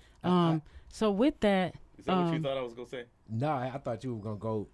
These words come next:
Speaker 1: deep into, like, Baba Malik gave almost, like, the, the twenty-year history of Detroit's relationship with the reggae culture.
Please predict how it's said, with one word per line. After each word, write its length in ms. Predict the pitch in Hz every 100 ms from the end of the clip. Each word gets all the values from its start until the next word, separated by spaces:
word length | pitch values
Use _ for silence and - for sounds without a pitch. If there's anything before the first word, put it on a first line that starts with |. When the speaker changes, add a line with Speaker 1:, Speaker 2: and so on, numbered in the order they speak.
| 101 90
Speaker 1:
deep 280 | 85 151 139
into, 380 | 123 113 - 113
like, 460 | 104 107 98 - - _ _ _ - _ - - - 131
Baba 280 | 110 175 180
Malik 420 | 165 151 175 151
gave 300 | 113 135 127
almost, 340 | 127 127 120 110
like, 260 | 117 107 -
the, 200 | 110 92 107
the 80 |
twenty-year 580 | 98 - 160 156 147 143
history 520 | 147 143 - 123 113 -
of 360 | 113 110 107 92
Detroit's 680 | 107 - - 151 135 - -
relationship 840 | 107 110 131 127 117 104 120 107 104
with 200 | 107 -
the 60 |
reggae 500 | 98 101 131 120 117
culture. 480 | - 135 120 98 92